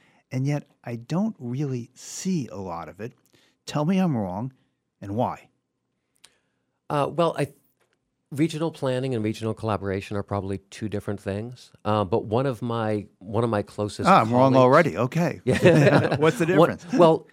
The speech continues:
Speaker 2: you know, so regional planning is a commitment to actually act and function in a coordinated fashion in a region. Um, regional collaboration is similar but easier to attain,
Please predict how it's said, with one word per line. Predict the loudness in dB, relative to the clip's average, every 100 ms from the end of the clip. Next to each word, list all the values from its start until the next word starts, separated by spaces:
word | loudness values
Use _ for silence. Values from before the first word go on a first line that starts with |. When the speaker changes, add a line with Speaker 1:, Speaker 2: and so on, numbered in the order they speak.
| _ _ _ 2
Speaker 2:
you | 6
know, | 6
so | 8 6 6 0 _ _ -2
regional | 2 2 2 0
planning | 0 0 2 0
is | -2
a | -4
commitment | -4 -2 -2 -4 -6
to | -4
actually | -4 -4 -4 -4 -2 -4 -8 _ _ _
act | -6 -4 -4
and | -6 -6
function | -4 -4 -6 -10 -8
in | -8
a | -10
coordinated | _ -10 -4 -4 -4 -4 -4 -6 -8
fashion | -10 -8 -10 -12 -12 -14 _ _ _
in | -8 -8
a |
region. | -8 -10 -10 -14 -14 -20 _ _ _ -4
Um, | 0 2 0 -2 -6 -10 -2
regional | 0 2 0
collaboration | 0 -4 -4 -4 -2 -2 -2 -2 -4 -2 -4 -10 _ _ _ _ _ _ _ _ _ _
is | -2 -2
similar | -2 -2 -2 -4 -2
but | -2 -2
easier | -6 -6 -6 -8 -8
to | -8 -10
attain, | -10 -12 -12 -12 -14